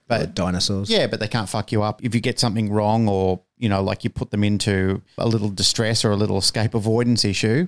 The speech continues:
Speaker 1: which kids can do sometimes.
Speaker 2: Yeah,
Speaker 1: They
Speaker 2: totally.
Speaker 1: can push 'em into those sort of realms, and you can't get bitten through frustration, which
Speaker 2: Yeah.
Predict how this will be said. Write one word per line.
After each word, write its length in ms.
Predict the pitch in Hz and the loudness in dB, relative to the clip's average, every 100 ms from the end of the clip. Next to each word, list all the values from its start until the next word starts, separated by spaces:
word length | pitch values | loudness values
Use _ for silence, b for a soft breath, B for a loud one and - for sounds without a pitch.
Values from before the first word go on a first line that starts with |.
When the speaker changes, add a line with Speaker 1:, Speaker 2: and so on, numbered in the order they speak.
| - | -6
Speaker 1:
which 220 | - 101 | -10 -8
kids 220 | - 117 - | -4 -4 -2
can 120 | 110 | -2
do 220 | 110 117 | 0 0
sometimes. 180 | - 101 | 0 0
Speaker 2:
Yeah, 160 | 107 | 0
Speaker 1:
They 160 | 123 123 | 2 2
Speaker 2:
totally. 220 | 107 101 | 2 2
Speaker 1:
can 40 | 82 | 0
push 160 | 117 | 0
'em 100 | 104 | 0
into 180 | 104 117 | 0 0
those 240 | 98 95 95 | 2 2 2
sort 160 | 104 | 0
of 140 | 92 101 | 0 0
realms, 420 | 104 98 120 - B B B - | 0 0 -2 -4 B B B -2
and 320 | 104 104 - | 0 0 0
you 120 | 117 | -4
can't 280 | - 117 113 | 0 -2 -2
get 220 | 113 - | -6 -6
bitten 240 | 117 107 110 | -6 -4 -2
through 160 | 107 | -2
frustration, 720 | - 107 - 110 113 110 90 90 | 0 0 0 0 2 0 -2 0
which 120 | |
Speaker 2:
Yeah. 80 | 127 | 0